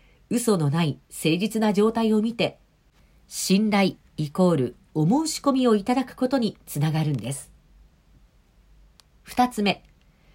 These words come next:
先生を推薦する生徒さん、または影響力のある人の声。Amazonなどの通販サイトでもご覧になったことがあると思いますが、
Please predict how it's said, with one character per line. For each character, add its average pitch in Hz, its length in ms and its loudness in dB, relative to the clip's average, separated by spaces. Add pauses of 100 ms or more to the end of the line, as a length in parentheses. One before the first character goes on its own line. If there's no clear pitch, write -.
(240)
先 285 300 2
生 339 320 2
を 156 160 4
推 208 260 0
薦 214 340 0
す 208 180 0
る 185 160 4
生 247 280 0
徒 147 100 -4
さ 139 140 -4
ん、 98 140 -10 (100)
ま 151 140 -2
た 156 140 -2
は 113 160 -6 (260)
影 208 240 4
響 269 240 2
力 208 240 2
の 190 140 2
あ 202 80 2
る 165 100 -2
人 170 240 -6
の 165 160 -2
声。 151 300 -4 (1900)
Amazon 262 480 4
な 208 140 2
ど 196 100 2
の 135 160 0
通 202 200 2
販 233 200 -2
サ 226 160 0
イ 220 80 0
ト 180 100 -2
で 160 80 0
も 127 140 -2
ご 127 120 -4
覧 165 140 0
に 196 100 0
な 202 100 -2
っ 208 40 -6
た 175 100 -6
こ 160 120 -6
と 165 80 0
が 131 100 -2
あ 147 80 -2
る 160 80 -2
と 147 80 -6
思 123 140 -4
い 120 80 -4
ま 135 80 -4
す 135 120 -10
が、 120 200 -6